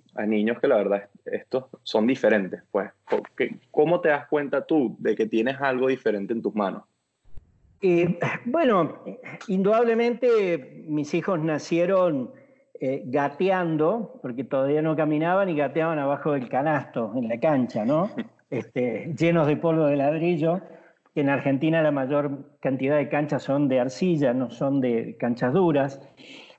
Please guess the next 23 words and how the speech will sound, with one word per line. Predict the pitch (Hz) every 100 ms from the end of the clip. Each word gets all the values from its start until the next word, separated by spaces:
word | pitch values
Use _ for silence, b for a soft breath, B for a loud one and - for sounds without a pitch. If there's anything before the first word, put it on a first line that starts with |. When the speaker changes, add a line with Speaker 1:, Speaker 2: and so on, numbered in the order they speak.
| _
Speaker 2:
Entonces, | 139 139 156 156 156 156 151 165
este, | 139 - 147 123 113 -
eh, | 131 -
eran | 147 156 151
una | 156 156
milanesa, | 151 143 147 160 170 - 165 143 131 120 120 -
este, | 113 117 _ 120 110 101 b b b b -
durante | 147 147 147 147
todo | 160 165
el | 156 175
día | 180 165
los | 147 -
chicos, | - 156 170 160 160
Speaker 1:
Claro. | 113 104 - b b b -
Speaker 2:
este, | 113 - 143 131 131
abajo | 139 165 160
del | 151 139
canasto | 143 156 160 127 165 147 131 120 - -
de, | 127 135
de | 123 131
pelotas | 131 143 156 156 139
de |
tenis. | 135 208 175 143 117